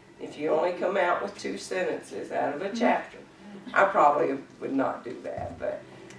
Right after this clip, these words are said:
um, I love authors. I lo-, I love working with people. I missed that the last two years I was down.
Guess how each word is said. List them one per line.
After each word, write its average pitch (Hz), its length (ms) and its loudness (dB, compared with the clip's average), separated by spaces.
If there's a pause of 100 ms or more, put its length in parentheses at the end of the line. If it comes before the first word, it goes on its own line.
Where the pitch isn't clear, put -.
(240)
um, 208 480 10 (640)
I 254 160 8
love 247 280 6 (240)
authors. - 540 -8
I - 120 -6
lo-, 92 160 -2
I - 140 0
love 92 280 -2
working 87 440 -4
with - 220 -10
people. - 420 -12 (1040)
I 202 240 6 (160)
missed - 720 -4 (340)
that - 400 0
the - 80 -8
last - 440 -8
two - 100 -12
years - 340 -12
I - 100 -10
was - 220 -10
down. - 320 -10